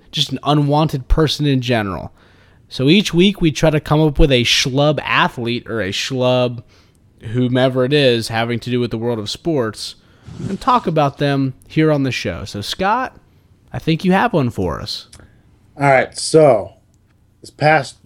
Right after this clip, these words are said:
Speaker 2: th-, last week, this past, it was Sunday, in the L P G A, there's a golfer named Lexi Thompson.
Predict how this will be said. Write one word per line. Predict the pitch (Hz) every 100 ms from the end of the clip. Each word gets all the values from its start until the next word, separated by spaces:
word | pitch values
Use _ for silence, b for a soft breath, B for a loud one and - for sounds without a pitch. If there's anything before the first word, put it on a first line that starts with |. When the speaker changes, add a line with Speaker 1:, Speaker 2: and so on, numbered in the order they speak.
| 131
Speaker 2:
th-, | 175 170
last | 185 214 226 -
week, | 127 104 - - _ _
this | 123 123
past, | - 143 139 131 - _ _
it | -
was | 165 139 -
Sunday, | - - 180 190 92 73 - _ _ _ - _ _ _ _ _ _ _ _ _ - - _ _ -
in | 147
the | 151 -
L | 165 208
P | 202 208 202
G | 190 185 165
A, | 135 113 123 - _ _ _ _ _
there's | 120
a | 123
golfer | 147 147 143
named | 143 135 135
Lexi | 151 151 156
Thompson. | - 147 139 - -